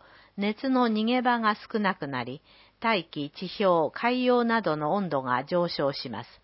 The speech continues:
これを地球温暖化と言います。地球温暖化が進むと、干ばつによる食料不足や海面上昇による洪水被害、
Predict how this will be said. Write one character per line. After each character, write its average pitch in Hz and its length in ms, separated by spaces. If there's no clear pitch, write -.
こ 214 120
れ 196 140
を 170 240
地 - 220
球 277 280
温 226 300
暖 185 240
化 165 160
と 151 140
言 143 160
い 131 60
ま 120 140
す。 - 60
地 - 140
球 277 280
温 240 260
暖 226 220
化 208 200
が 202 140
進 180 340
む 170 120
と、 160 260
干 247 240
ば 240 140
つ 226 160
に 220 140
よ 214 120
る 208 120
食 226 320
料 240 220
不 214 120
足 156 320
や 139 320
海 254 260
面 247 280
上 226 200
昇 220 260
に 208 140
よ 196 140
る 185 140
洪 240 280
水 220 240
被 175 220
害、 127 260